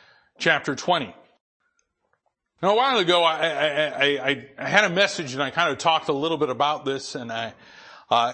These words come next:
I, I was, you know, reading through and seeing some things here again. And, and, and I want to make sure that, um, and this was many, many years ago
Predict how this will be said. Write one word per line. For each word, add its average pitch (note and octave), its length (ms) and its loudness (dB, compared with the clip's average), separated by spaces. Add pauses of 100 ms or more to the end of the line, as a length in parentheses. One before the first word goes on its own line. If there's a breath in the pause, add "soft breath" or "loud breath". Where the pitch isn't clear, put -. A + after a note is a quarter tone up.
I, A#2+ 340 -2
I A#2 440 -6
was, B2 180 -4 (420)
you D3 120 -6
know, G#2 160 -2
reading F3 360 -2
through F3+ 340 -4
and B2+ 120 -6
seeing F#3 280 -4
some D3 200 -6
things E3+ 320 -6
here D3+ 160 -2
again. C#3 480 -2 (500 loud breath)
And, C3+ 300 -2
and, C3+ 280 -2
and C3+ 160 0
I C3 40 0
want G#3 220 0
to A3+ 40 -4
make G#3+ 140 -2
sure E3 600 0
that, C#3 360 -2
um, C3+ 420 0
and C3+ 220 -4
this E3 160 -4
was C#3+ 140 -4
many, F3 260 -4
many C#3+ 240 -2
years C#3 300 -2
ago G#2+ 340 -4